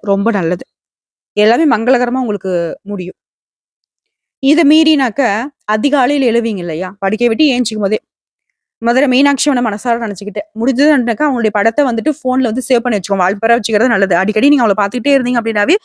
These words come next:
உங்களுக்கு மங்களகரமான விஷயங்கள் மட்டுமே உங்களை வந்து சேரும். So, இவ்வளவு நாளா கஷ்டப்பட்டு, அவமானப்பட்டு, அசிங்கப்பட்டு, "எனக்குன்னு ஒரு வாழ்க்கையில என் வாழ்க்கையே முடிஞ்சிச்சு" நினைச்ச விருச்சிக ராசிக்கு குரு பகவானுடைய வக்ரகதி அப்படிங்கிறது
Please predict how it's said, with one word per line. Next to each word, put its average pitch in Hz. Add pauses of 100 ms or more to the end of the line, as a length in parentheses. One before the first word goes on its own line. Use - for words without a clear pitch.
(260)
உங்களுக்கு 233 (100)
மங்களகரமான 220
விஷயங்கள் 220
மட்டுமே 208
உங்களை 202
வந்து 208 (320)
சேரும். 220 (760)
So, -
இவ்வளவு 320
நாளா 190 (640)
கஷ்டப்பட்டு, 233 (160)
அவமானப்பட்டு, 220 (140)
அசிங்கப்பட்டு, 247 (100)
"எனக்குன்னு 214
ஒரு 247
வாழ்க்கையில 254
என் 196
வாழ்க்கையே 208
முடிஞ்சிச்சு" 262
நினைச்ச 226
விருச்சிக 214
ராசிக்கு 208 (100)
குரு 240
பகவானுடைய 262
வக்ரகதி 240 (100)
அப்படிங்கிறது 190